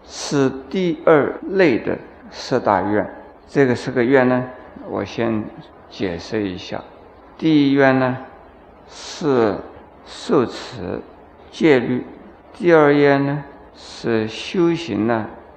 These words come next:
得到三种利益。第三是成熟众生。第四啊，不离供养。然后呢，是利益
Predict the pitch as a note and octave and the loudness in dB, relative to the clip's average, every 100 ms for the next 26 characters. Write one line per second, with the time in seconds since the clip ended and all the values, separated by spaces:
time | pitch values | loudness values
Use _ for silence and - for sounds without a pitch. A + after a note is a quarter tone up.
0 | - - A2+ G#2 G2 - B2+ B2+ B2 A#2 | -10 -4 -2 -2 -4 -4 -2 -2 -2 -2
1 | C3+ C#3 B2 B2+ - - - - - - | -4 -6 -6 -8 -12 -14 -20 -20 -20 -12
2 | - F3 C#3 - D3+ D#3 D#3+ E3 - - | -2 0 0 2 4 4 2 -2 -12 -20
3 | - - - - - B2+ A#2 A2 A2 - | -20 -20 -20 -20 -10 -2 0 0 -2 -8
4 | - - - - G#2 A#2 E3 E3 - F#2 | -20 -20 -14 -8 -2 0 0 -2 -4 -2
5 | G2+ C3+ - - C#3+ G#2+ C#3 D#3 - - | -2 -6 -6 -2 -2 0 -2 -4 -8 -18
6 | - - - - - - F3 D#3 A#2 - | -20 -20 -20 -20 -20 -8 0 0 0 -4
7 | D3 B2+ A#2 - - - - - - - | 0 2 2 -4 -14 -20 -20 -20 -20 -20
8 | - - E3+ E3 A2+ F#2+ - D#3 C3 F2+ | -20 -6 0 0 0 -4 -2 0 0 -2
9 | E2 - - - - - - - B2+ C#3+ | -6 -14 -20 -20 -20 -20 -12 0 2 2
10 | D#3+ D#3 D3+ E3+ - - - - C#3+ C3+ | 2 2 0 -2 -12 -20 -20 -6 0 0
11 | - F3+ C3+ A2 G#2 | 0 -2 0 -2 -4